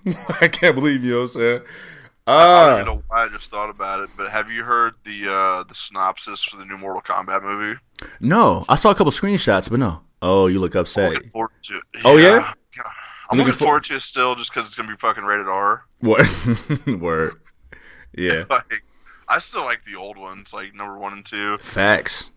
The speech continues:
Speaker 2: But,
Speaker 1: Yeah.
Speaker 2: uh, I guess, like, the synopsis is, like, this M M A fighter in America has, like, some birthmark, and it's connected to the fucking, the realm.
Speaker 1: The Shadow Realm.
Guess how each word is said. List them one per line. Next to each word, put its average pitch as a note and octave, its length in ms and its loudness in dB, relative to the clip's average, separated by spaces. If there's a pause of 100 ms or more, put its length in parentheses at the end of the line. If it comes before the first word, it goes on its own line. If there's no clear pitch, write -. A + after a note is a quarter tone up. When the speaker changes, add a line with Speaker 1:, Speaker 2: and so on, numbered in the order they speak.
Speaker 2:
But, G2 120 -8
Speaker 1:
Yeah. G2+ 180 2
Speaker 2:
uh, G2+ 300 -2 (720)
I A2 120 -2
guess, A2+ 420 -4
like, G#2 380 -4
the G2 100 -20
synopsis G2 600 -8
is, G2 200 -10
like, F#2 220 -10
this F#2+ 240 -16
M G2+ 80 -6
M G2+ 140 -10
A F#2+ 120 -6
fighter G2+ 440 0
in G2 60 -6
America G2 720 -4 (840)
has, F#2+ 240 -6
like, F#2 180 -10
some F#2+ 360 -10
birthmark, G2+ 580 -2 (1600)
and G2 200 -6
it's F#2+ 180 -12
connected G2 640 -10
to F#2+ 580 -8 (1000)
the D3+ 60 -20
fucking, G2 840 -10
the G#2 120 -4
realm. G2+ 640 -2
Speaker 1:
The G#2 100 -2
Shadow G2+ 320 2
Realm. G2+ 420 2